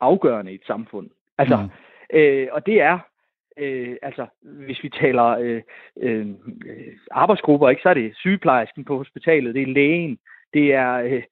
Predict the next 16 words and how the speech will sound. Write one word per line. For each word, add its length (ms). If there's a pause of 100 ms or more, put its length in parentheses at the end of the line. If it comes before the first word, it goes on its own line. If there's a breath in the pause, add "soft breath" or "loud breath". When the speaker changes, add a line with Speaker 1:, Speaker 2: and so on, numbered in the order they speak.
(260 loud breath)
Speaker 1:
det 180
er 220
pædagogen, 560
det 100
er 40
skolelæreren, 720
det 180
er, 100
altså, 240 (240 soft breath)
det 60
er 20
ligesom, 280 (280)
øh, 340
velfærdsstatens 720
soldater, 440
ikke? 160